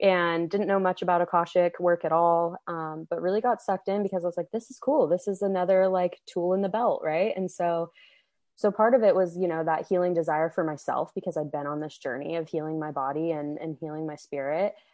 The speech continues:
But then also, like I mentioned earlier, I have an older sister. Well, I have two older sisters, but one by blood. And she has definitely been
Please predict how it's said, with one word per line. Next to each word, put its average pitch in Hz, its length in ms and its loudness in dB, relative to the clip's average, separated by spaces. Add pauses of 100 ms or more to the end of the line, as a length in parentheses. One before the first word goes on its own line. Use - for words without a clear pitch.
(180)
But 208 140 0
then 214 140 0
also, 208 460 0
like 185 240 0
I 175 80 -2
mentioned 175 500 -4
earlier, 180 720 2 (760)
I 190 140 2
have 185 180 2
an 180 80 4
older 180 240 2
sister. 190 480 0
Well, 185 80 0
I 190 60 4
have 190 80 -2 (160)
two 220 160 2
older 175 280 6
sisters, 165 640 -2
but 165 240 0
one 165 180 -2
by 156 140 -2
blood. 156 420 -4
And 160 540 -6 (460)
she 202 380 4
has 180 360 2
definitely 180 540 0
been 156 640 -4